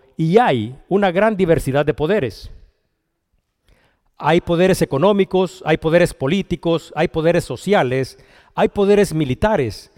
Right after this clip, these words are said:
pero también dentro del aspecto espiritual nosotros debemos de reconocer de que también dentro del mundo hay potestades y principados de las tinieblas. Pero por encima de todos estos poderes hay un poder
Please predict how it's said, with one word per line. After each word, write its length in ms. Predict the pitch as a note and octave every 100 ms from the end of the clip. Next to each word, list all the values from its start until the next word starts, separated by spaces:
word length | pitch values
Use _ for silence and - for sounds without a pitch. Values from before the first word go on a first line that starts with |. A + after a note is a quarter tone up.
| _ -
pero 240 | - E3+ F3
también 580 | D#3+ D3+ G#3+ A3 D#3+
dentro 300 | D3+ D3+ E3+
del 140 | D3+ D3
aspecto 380 | - A3 - G#3
espiritual 640 | - E3+ C#3 - G3+ F#3+
nosotros 320 | E3+ F#3 G3
debemos 280 | E3 F3+ F#3
de 60 | F3
reconocer 760 | D#3+ D3+ C3+ A#2+ F#3+ D#3 C#3 - - -
de 140 | D3+
que 100 | D#3+
también 400 | D3+ C#3+ D#3+ A3+
dentro 320 | G#3 F#3+ F#3
del 140 | D3+ C#3
mundo 460 | G3 E3+ C#3 D3
hay 140 | D3 F3+
potestades 920 | G3 F#3+ C3+ - - G3 B2+ B2 E3
y 80 | D3
principados 800 | C#3+ C#3 C3 - G3+ D#3 A#2 G#2
de 80 | A#2+
las 160 | A#2+
tinieblas. 640 | - E3 A#3+ C#3 G#2+ - _ _ _ _ _ _ _ _ -
Pero 220 | G3 G3
por 160 | G3+
encima 720 | F#3+ E3 - B3+ G3+ C3+ C3+ E3
de 160 | C#3
todos 380 | C#3 A3+ G#3 -
estos 340 | G3+ - G3 -
poderes 680 | D3 C#3 G3+ B2+ C3+ - -
hay 200 | D3 F#3
un 200 | F#3+ F#3
poder 760 | D3+ C#3+ F#3 A#2+ A2 A2